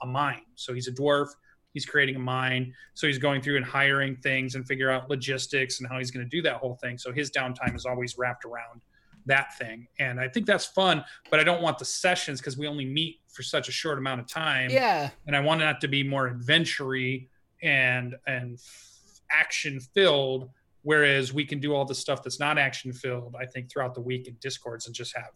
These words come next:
Speaker 1: you know, fun chats and stuff.
Speaker 2: Yeah, and that's what I was wondering. I, I actually did the opposite. When I was running
Speaker 1: Hmm.
Speaker 2: Ghosts of Saltmarsh, we would all get together, and then people would be like, I'm like, "Okay, uh, what did you guys wanna do for downtime?" And we would roll some downtime quick,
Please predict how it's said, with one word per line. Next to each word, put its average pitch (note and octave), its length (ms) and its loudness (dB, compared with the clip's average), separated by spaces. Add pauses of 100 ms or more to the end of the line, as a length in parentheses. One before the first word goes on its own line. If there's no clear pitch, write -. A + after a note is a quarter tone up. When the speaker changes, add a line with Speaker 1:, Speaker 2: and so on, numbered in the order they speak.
Speaker 1:
you C#3 60 -18
know, - 80 -18
fun - 300 -16
chats - 340 -12
and - 100 -16
stuff. - 220 -16
Speaker 2:
Yeah, C#4 240 8
and A3+ 80 0
that's D#4+ 180 0
what C#4+ 80 0
I B3 100 4
was B3+ 120 0
wondering. F#3 480 0
I, C4 260 8
I C#4 100 8
actually E4 280 2
did F3+ 140 2
the D3+ 100 2
opposite. E3 500 0
When D3+ 140 0
I F#3+ 60 4
was G#3+ 180 4
running E3+ 340 4
Speaker 1:
Hmm. C#3+ 40 0
Speaker 2:
Ghosts F3 260 2
of D3 80 -4
Saltmarsh, D#3+ 640 -2
we F3+ 140 2
would A3 140 8
all D#3 180 10
get G#3 240 4
together, C3+ 580 -4
and D3 100 -2
then D#3 120 2
people F3 260 0
would E3 140 4
be D#3+ 100 4
like, D3 320 4
I'm E3 100 0
like, D#3+ 140 2
"Okay, F3 500 8
uh, D3+ 600 2
what D#3 220 4
did E3+ 80 -4
you E3+ 60 -4
guys F3 180 6
wanna E3+ 180 2
do E3+ 100 0
for D#3+ 140 -6
downtime?" C#3+ 720 -4
And D#3 100 -2
we F3+ 120 2
would F3+ 160 4
roll F3 280 8
some F3 220 -2
downtime D3+ 640 0
quick, - 420 0